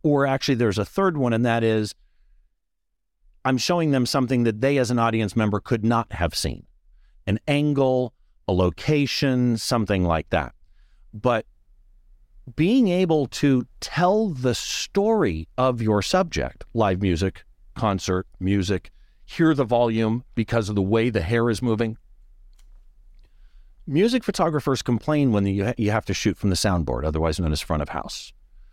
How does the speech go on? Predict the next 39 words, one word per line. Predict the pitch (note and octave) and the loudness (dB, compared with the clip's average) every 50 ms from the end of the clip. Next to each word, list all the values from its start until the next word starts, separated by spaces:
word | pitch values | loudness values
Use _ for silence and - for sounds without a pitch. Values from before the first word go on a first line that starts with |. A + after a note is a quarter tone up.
| - - - - - - | -20 -20 -20 -20 -14 -10
Depending | - - - B3 C4+ B3 A#3 | -8 -4 0 2 2 4 4
on | G#3 E3+ | 4 4
where | E3 D#3 D3 C#3+ | 4 4 4 4
it | |
is, | C3 B2 B2+ C3 A#2 - - - | 4 4 2 0 0 -4 -6 -2
it's | B2+ B2+ B2+ - - - - - - | -2 -2 0 -2 -4 -8 -8 -8 -4
far | - C3+ B2+ B2+ B2+ | 0 0 2 2 2
away | A#2+ A#2+ B2+ B2+ B2 B2 | 2 2 4 2 2 2
or | - - G2+ G#2 G2+ G#2 G#2 G2 - - - - - - | 0 0 0 2 2 2 2 0 -2 -6 -14 -10 -4 -2
it's | A#2 G#2+ - - | -2 0 0 0
in | A#2 G#2 G2+ | 0 0 2
a, | G2+ G2+ G2+ G#2 A2 A#2 - C3 | 2 2 2 0 0 0 0 0
literally | B2 B2+ C#3 C3 B2+ B2+ B2 A#2 A#2 A2+ G2 | 2 2 2 2 2 2 2 2 2 2 2
across | F#2+ F2+ - - G#2+ G#2 G2+ F#2+ F2+ - - - | 2 0 -2 -2 0 2 2 0 0 -4 -6 -4
the | - F2 | -4 -2
border | D#2+ G2+ G2+ F#2+ F#2+ F2+ E2+ | 0 0 2 2 2 2 2
of | D#2+ D2+ | 2 2
another | E2+ E2 E2 D#2+ D#2 | 2 2 2 0 0
country, | - - A#2 G#2+ F2+ - F2+ E2 | -2 -2 -2 -2 0 0 0 -2
it | D2 - | -2 -2
feels | - - F2 D2 C#2 - - | -2 -2 0 0 -2 -4 -6
like | B1 C2+ D2 | -6 -6 -6
sometimes. | - E2 C#2 C2 - - A#1 A1 - - - - - - - - - - - - - - | -6 -6 -6 -6 -8 -10 -16 -18 -20 -20 -20 -20 -20 -20 -20 -20 -20 -20 -20 -20 -18 -6
There | - A2+ C3 B2+ B2 | -2 0 2 2 4
are | B2 B2 | 2 2
days | A#2+ G#2+ C3+ C#3+ D#3 F3 F#3 D3 | 2 2 2 2 2 2 2 2
that | A#2+ D3+ C#3 | 0 2 2
I | C3 C3 C3 | 2 2 0
can | B2 - C3 A#2 | 0 0 0 0
shoot | G#2+ - - C3+ C3 B2+ A#2+ - | 0 0 0 2 2 2 0 0
with | B2+ A#2 G#2+ | 0 0 0
a | A2 | 0
seventy | - - B2 A2+ A2 G#2+ G#2 | 0 0 0 2 2 2 0
to | F#2 F#2+ | 0 0
two | E2+ - G#2+ G2 | -2 -2 -2 0
hundred | F2+ F#2+ F2 D#2+ D#2 C#2+ | 0 0 -2 -2 -4 -6
from | - D#2+ | -6 -8
the | D2 C2 | -8 -6
soundboard, | - - C#2 A#1 G1+ - - | -6 -8 -8 -10 -10 -16 -20